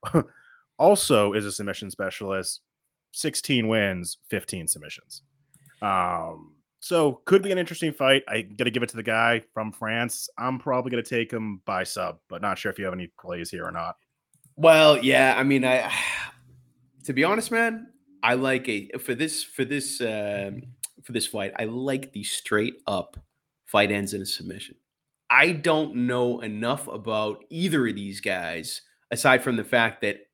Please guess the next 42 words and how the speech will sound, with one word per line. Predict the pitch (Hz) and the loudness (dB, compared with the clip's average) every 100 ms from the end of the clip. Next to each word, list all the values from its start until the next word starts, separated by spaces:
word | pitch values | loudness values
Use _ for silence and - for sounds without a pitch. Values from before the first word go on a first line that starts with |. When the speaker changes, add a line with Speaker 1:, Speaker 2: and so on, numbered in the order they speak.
| _ | _
Speaker 2:
almost | 147 143 120 - | 0 2 -2 -4
all | - 135 170 | -2 0 0
of | 131 | 0
their | 120 110 | 0 0
wins, | 101 92 98 | 0 -6 -10
both | - 139 151 | 0 2 2
of | 98 | -6
them, | 92 101 | -10 -8
come | 117 104 | -6 -2
by | 101 | -2
sub, | 92 - 87 - _ _ _ _ _ | -2 -4 -6 -8 _ _ _ _ _
and | 113 101 | -6 -4
they're, | 104 98 - | -2 -2 0
each | 147 - | -2 -2
of | 98 | -4
them, | 98 95 - | -4 -6 -8
they've | 123 123 101 | 0 2 2
never | 104 95 | -2 -4
been | 95 | -6
submitted, | - - - - _ _ _ | -8 -10 -10 -16 _ _ _
right? | 95 90 - _ _ _ - _ | -2 -2 -4 _ _ _ -20 _
Uh, | 101 110 110 113 113 110 - | 0 2 4 2 2 0 -2
you | 151 | 0
know, | 131 104 | 0 0
if | 104 123 - 135 131 | -6 -12 -6 -6 -2
you | 131 | -2
look | 120 - | -2 -4
at | 95 - | -8 -4
age, | 113 113 135 170 175 - - - _ _ | -2 0 0 -2 -6 -10 -12 -16 _ _
you | 113 113 | -10 -4
got | 117 104 | -2 -2
the | 104 | -4
young | 110 113 107 | -2 -2 0
buck | 117 135 | 0 0
there | 131 143 143 147 139 | 0 2 4 4 2
with | 117 110 | -2 -4
your, | 113 104 101 101 | -4 -4 -2 -4
uh, | |
your | 101 101 | -4 -4
French | 127 123 123 | -4 -4 -4
guy, | 131 | -2
Benoit. | 110 101 95 127 196 | -2 -4 -2 -2 -2